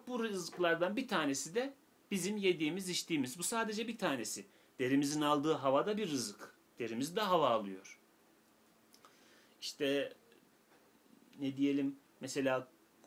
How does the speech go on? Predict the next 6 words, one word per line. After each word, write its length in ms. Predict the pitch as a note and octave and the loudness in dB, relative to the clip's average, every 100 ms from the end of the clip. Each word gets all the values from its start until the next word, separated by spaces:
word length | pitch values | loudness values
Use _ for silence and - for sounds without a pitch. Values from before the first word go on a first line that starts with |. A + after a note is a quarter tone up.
| _ | _
kolumuzun, 840 | - D3+ E3 E3 D3+ G3 D#3+ C3+ - _ | -6 0 2 2 2 2 2 -2 -8 _
elimizin, 460 | D3 D3+ D#3+ D3+ F#3+ | -2 0 0 0 0
ayağımızın 680 | E3 D#3 D3+ D3+ C#3 C#3+ C#3 | 2 4 4 2 2 2 2
rahat 260 | D3 G#3 | 0 0
hareket 360 | G3+ G3+ F#3+ F3+ | 0 0 2 2
edebilmesi, 800 | E3+ D#3 D3 C#3 C3 - G#2+ | 2 0 2 2 2 -2 -4